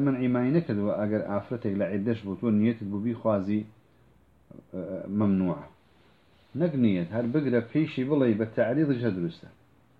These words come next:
بۆ پێ-، ئەها لە عیددەی پێڵێ تۆ ئافرەتێکی جوانی. بۆ نمونە، یا بۆ نمونە، «وەڵڵاهی منیش هینم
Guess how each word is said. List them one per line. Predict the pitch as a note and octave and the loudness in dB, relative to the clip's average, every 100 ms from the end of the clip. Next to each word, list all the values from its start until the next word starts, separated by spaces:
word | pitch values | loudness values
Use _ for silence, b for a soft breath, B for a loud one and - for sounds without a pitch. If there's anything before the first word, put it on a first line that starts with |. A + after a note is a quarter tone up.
| _ _ - | _ _ -8
بۆ | B2 B2 | -4 -4
پێ-، | A#2+ A2+ | -4 -6
ئەها | G#2+ G#2+ B2 | -6 -4 0
لە | G#2 | 0
عیددەی | G#2+ G#2+ A#2+ A2+ | 0 0 0 2
پێڵێ | A#2+ A#2+ A2+ | 2 2 0
تۆ | A2+ | 0
ئافرەتێکی | G2+ A#2 A2 G2 F#2 | 0 -4 -8 -6 -6
جوانی. | F2+ F2+ E2 C#2+ - _ _ _ _ _ _ _ _ _ _ _ _ _ _ _ _ _ _ _ _ _ _ _ _ _ _ _ _ _ _ _ _ - - | -2 0 -2 -6 -18 _ _ _ _ _ _ _ _ _ _ _ _ _ _ _ _ _ _ _ _ _ _ _ _ _ _ _ _ _ _ _ _ -18 -2
بۆ | A#2 A#2+ | 2 2
نمونە، | A#2+ A#2+ | 4 4
یا | B2 | 2
بۆ | B2+ B2+ | 2 0
نمونە، | B2+ B2+ - _ _ b b b - | 0 -2 -6 _ _ b b b -4
«وەڵڵاهی | A#2 A#2+ B2+ C#3 B2+ | 0 0 0 0 2
منیش | C3+ B2 A2+ B2+ B2 A2+ A#2 | 0 -2 -6 -6 -6 -4 -2
هینم | C3+ C3 | 0 0